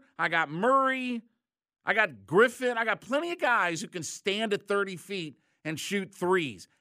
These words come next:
I need more guys that when things aren't going twenty-five feet away from the basket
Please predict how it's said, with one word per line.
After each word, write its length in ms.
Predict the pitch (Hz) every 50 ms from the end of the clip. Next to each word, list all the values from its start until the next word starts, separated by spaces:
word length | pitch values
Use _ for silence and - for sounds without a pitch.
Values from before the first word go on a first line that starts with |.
| _ -
I 60 | 139
need 200 | 185 240 277 269
more 200 | 269 262 262 240
guys 440 | 190 220 220 226 226 214 180 151 156
that 120 | 180 165
when 160 | 170 180 165
things 540 | 143 - - - 226 240 254 254 254 226 208
aren't 260 | 240 233 226 196 160
going 320 | 156 208 226 226 202 180 139
twenty-five 640 | - - 196 202 208 208 196 - 202 190 190 185 -
feet 220 | - 185 190 180
away 400 | 165 156 185 196 196 185 165 - _ _ _ _ _ -
from 200 | 190 185 180 165
the 80 | 151
basket 640 | 123 175 185 214 233 233 - - - 151 156 151 -